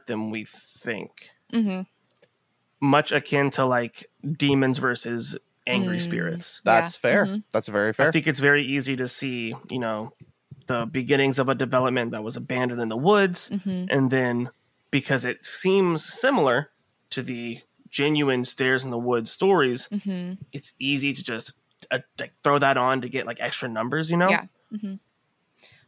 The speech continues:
Speaker 2: Well, and
Speaker 1: Um,
Speaker 2: one of the most sturdy parts of your house is gonna be a staircase, so your entire house
Speaker 1: Yeah.
Speaker 2: can disintegrate and your stairs can still be there.
Speaker 1: Yeah.
Speaker 3: Yeah.
Speaker 1: Especially back then when it was all, like, stone, you
Speaker 2: Right.
Speaker 1: know?
Speaker 2: Yep.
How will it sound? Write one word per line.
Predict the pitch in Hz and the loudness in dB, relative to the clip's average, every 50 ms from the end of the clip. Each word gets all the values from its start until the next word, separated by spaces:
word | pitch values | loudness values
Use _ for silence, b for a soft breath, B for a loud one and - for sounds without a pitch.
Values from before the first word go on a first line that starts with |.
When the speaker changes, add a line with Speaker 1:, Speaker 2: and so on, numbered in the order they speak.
| b | b
Speaker 2:
Well, | - 269 262 247 240 | 2 4 4 4 4
and | - 220 240 | 4 2 2
Speaker 1:
Um, | 233 | 2
Speaker 2:
one | 240 247 254 | 2 2 2
of | |
the | 247 233 | 2 2
most | 220 220 220 - | 0 0 -2 -2
sturdy | - 226 220 220 | -2 0 0 0
parts | 214 - 196 202 - - | 0 0 -2 -2 -2 -4
of | - 180 | -6 -4
your | 170 | -4
house | 180 - 202 196 180 180 - | 0 2 2 2 2 2 -2
is | 165 165 | -8 -6
gonna | 156 185 175 175 | -4 -4 -4 -4
be | 165 147 | -4 -6
a | 151 | -8
staircase, | 165 - - 180 170 170 - - - - - - - | -4 -2 0 2 2 0 -2 -4 -8 -8 -8 -10 -10
so | - - 185 175 175 | -6 -2 0 0 0
your | 175 170 175 | 0 0 -2
entire | 180 - - 233 214 185 | -2 0 0 0 2 2
house | 185 185 185 180 175 | 2 2 2 2 0
Speaker 1:
Yeah. | - - | -2 -2
Speaker 2:
can | - 175 165 | -4 -4 -6
disintegrate | 156 160 - 190 185 170 - 147 147 143 - - | -6 -4 -4 -2 -2 -2 -2 -2 -2 -2 -2 -4
and | 160 156 | -4 -6
your | 156 | -6
stairs | 156 - 165 156 151 156 - | -4 -2 -2 -2 -2 -2 -6
can | - - 160 156 | -10 -12 -12 -10
still | - - 147 | -10 -10 -10
be | - 147 | -8 -8
there. | - - - - 190 _ _ _ _ _ _ _ _ _ _ _ _ _ - | -8 -6 -6 -8 -10 _ _ _ _ _ _ _ _ _ _ _ _ _ -4
Speaker 1:
Yeah. | - 117 110 | -2 0 0
Speaker 3:
Yeah. | 104 104 107 - _ - | 0 0 -2 -4 _ -4
Speaker 1:
Especially | 127 127 - 170 170 156 - 160 | -4 0 2 2 2 2 2 0
back | 135 123 139 123 117 104 - | 0 2 2 0 0 0 0
then | 135 135 135 127 120 113 | 0 2 2 2 0 0
when | 113 117 | -2 -2
it | 113 107 | -2 -4
was | 123 123 | -4 -4
all, | 120 120 117 113 | -4 -4 -4 -6
like, | 107 107 - | -6 -8 -8
stone, | - - - 117 110 101 92 - - _ | -8 -6 -4 -4 -4 -4 -6 -8 -10 _
you | - 208 | -6 0
Speaker 2:
Right. | 208 226 220 196 175 - - | 2 2 2 2 2 0 -2
Speaker 1:
know? | - - | -4 -6
Speaker 2:
Yep. | - 190 185 175 175 180 220 | -4 0 2 2 2 2 -2